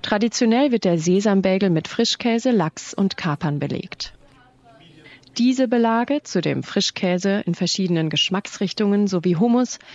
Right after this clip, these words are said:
bieten sowohl Fairmont als auch Saint Viateur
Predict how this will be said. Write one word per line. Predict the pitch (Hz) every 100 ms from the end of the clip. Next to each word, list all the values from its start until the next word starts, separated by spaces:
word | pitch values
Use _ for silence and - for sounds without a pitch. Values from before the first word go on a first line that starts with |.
| - -
bieten | 240 - 277
sowohl | 208 196 269
Fairmont | - 233 214 240 262
als | - 214
auch | - 214
Saint | - 208 190
Viateur | 185 175 - 202